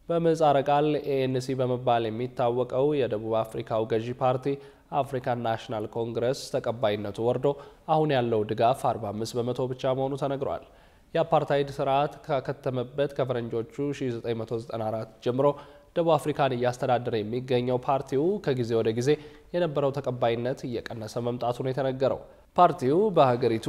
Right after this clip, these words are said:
ለመምረጥ ብቁ ከሆነው ጠቅላላ ህዝብ ውስጥ ባለፈው የፈረንጆቹ መጋቢት ወር በተደረገ ጥናት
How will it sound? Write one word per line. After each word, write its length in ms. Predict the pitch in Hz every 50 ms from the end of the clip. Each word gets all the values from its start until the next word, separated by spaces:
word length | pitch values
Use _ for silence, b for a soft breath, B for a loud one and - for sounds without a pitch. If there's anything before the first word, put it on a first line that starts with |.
| 160 175
ለመምረጥ 580 | 165 151 135 127 127 127 123 123 123 127 127 - -
ብቁ 220 | 147 135 127 - 131
ከሆነው 440 | 127 - 139 123 120 123 120 123 131 -
ጠቅላላ 480 | - 135 135 143 123 123 117 113 110 107 110
ህዝብ 300 | 117 123 117 120 123 127
ውስጥ 200 | 151 160 - - B B B B B B
ባለፈው 460 | - 170 170 156 135 127 - 147 147 160
የፈረንጆቹ 760 | 156 147 139 131 123 139 135 131 131 131 123 123 120 120 - - 123
መጋቢት 480 | 123 120 117 131 127 120 117 120 123 -
ወር 160 | 123 131 143 156
በተደረገ 560 | 151 139 123 - 117 117 117 113 117 113 110 -
ጥናት 280 | - 139 139 147 151